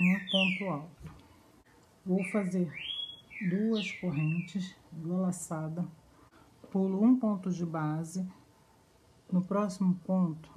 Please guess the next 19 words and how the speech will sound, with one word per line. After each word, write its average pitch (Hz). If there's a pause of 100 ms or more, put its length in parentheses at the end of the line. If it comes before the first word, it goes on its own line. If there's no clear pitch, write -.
eu 180
faço 147 (400)
um 151
ponto 151
alto, 180 (1800)
mais 175
um 170 (240)
ponto 180
alto. - (1120)
Duas 143
correntes, 175 (140)
laçada, 170 (200)
pulo 180
um 247
ponto. 180 (720)
No 190
próximo, 165 (440)
eu 165
faço 156